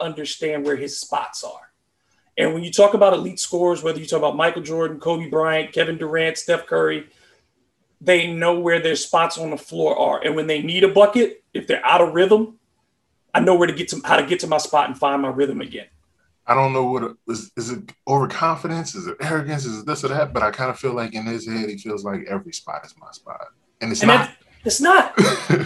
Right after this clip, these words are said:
Speaker 2: <laughs>
Speaker 1: Every guy's got about six or seven spots on the floor where they really are good from,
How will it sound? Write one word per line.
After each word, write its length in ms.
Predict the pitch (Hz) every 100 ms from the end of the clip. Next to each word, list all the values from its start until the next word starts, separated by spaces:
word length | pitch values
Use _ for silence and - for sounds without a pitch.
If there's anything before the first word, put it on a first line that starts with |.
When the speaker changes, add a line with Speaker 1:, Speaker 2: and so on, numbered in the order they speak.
| -
Speaker 2:
<laughs> 40 |
Speaker 1:
Every 220 | 254 320
guy's 300 | 277 277 254
got 160 | 254 220
about 260 | 202 185 -
six 560 | - - 262 269 -
or 60 | 240
seven 400 | - 233 220 196
spots 400 | - 202 196 -
on 140 | 185
the 60 | 175
floor 280 | - 170 160
where 120 | 156
they 60 | 151
really 320 | 151 185 180
are 120 | 180 131
good 220 | 151 127
from, 240 | - -